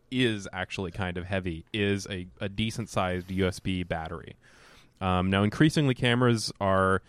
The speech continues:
allowing you to charge their batteries by plugging the camera into U S B. Your cam-, you know, your, again, your mileage may vary. Your camera might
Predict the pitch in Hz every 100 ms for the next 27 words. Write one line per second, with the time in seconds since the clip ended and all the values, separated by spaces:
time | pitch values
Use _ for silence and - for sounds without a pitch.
0 | - _ _ 107 101 98 107 110 104 98
1 | - 104 98 101 101 98 98 98 92 95
2 | 98 101 101 92 - 92 90 - _ -
3 | 101 95 95 - 98 92 95 - 98 95
4 | 98 98 98 - 107 95 107 95 95 104
5 | 95 92 98 92 _ - 92 90 90 90
6 | 92 95 90 107 113 110 92 90 98 95
7 | 90 87 90